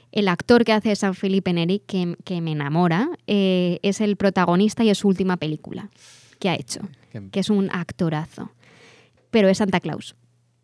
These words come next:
Speaker 1: Entonces es, eh, pero es preciosa, está llena de valores,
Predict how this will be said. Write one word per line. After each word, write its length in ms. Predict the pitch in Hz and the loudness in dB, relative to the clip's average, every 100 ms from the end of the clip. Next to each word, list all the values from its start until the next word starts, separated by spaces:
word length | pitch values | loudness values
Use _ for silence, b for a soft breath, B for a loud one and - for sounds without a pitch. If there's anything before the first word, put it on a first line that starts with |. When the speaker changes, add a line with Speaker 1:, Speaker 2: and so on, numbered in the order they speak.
| _ _ _ _ _ _ _ _ _ _ _ - | _ _ _ _ _ _ _ _ _ _ _ 0
Speaker 1:
Entonces 440 | 226 220 208 208 | 4 4 4 4
es, 300 | 226 220 - - | 2 2 0 -2
eh, 200 | 214 - | -2 0
pero 140 | 220 | 0
es 120 | 269 - | 0 -2
preciosa, 920 | _ - 262 247 - 285 285 240 220 | _ 0 2 2 0 4 4 4 0
está 180 | 202 247 | 2 0
llena 240 | 254 254 | 2 2
de 120 | 240 | 2
valores, 760 | 208 202 220 226 233 233 226 - | 2 4 4 6 4 2 0 -4